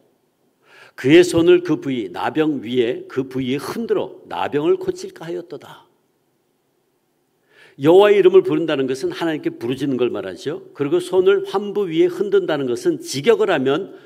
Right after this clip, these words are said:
손으로 어루만진다 하는 뜻인데 여기 손을 흔드는 행위는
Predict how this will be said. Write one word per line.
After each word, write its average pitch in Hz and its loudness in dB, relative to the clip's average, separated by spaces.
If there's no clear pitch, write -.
손으로 180 6
어루만진다 127 0
하는 135 -2
뜻인데 127 -6
여기 147 0
손을 208 2
흔드는 226 -2
행위는 143 0